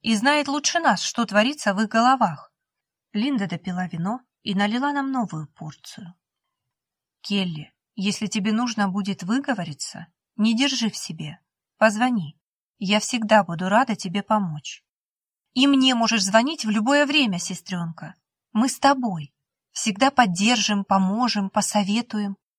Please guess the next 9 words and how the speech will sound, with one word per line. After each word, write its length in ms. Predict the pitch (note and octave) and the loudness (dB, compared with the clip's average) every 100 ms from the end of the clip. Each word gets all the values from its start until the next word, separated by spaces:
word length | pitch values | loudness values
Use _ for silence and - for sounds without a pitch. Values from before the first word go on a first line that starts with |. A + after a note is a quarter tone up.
| _ _ _ _ | _ _ _ _
Главное, 540 | G3+ G3 A#3+ C#4+ A3 F#3+ | -2 6 8 8 4 2
не 160 | G3 | 2
натвори 400 | G#3+ A3 A#3+ C#4 | 2 2 2 2
глупостей, 580 | C4+ D#4+ D4 F#3+ - G3 | 2 -2 -2 -6 -6 -8
будучи 440 | F3 G3+ G3 - | -6 -4 -2 -2
на 160 | G#3 A3 | 0 2
эмоциях. 720 | B3 B3 F#3+ - D3+ D3+ _ _ _ _ _ _ _ | 2 0 -2 -6 -12 -14 _ _ _ _ _ _ _
Спасибо 800 | - - C4 B3 - B3 G#3 F#3+ | -14 -2 0 0 -2 -2 0 0
вам. 400 | E3+ D#3+ D3+ F3 | -2 -6 -8 -12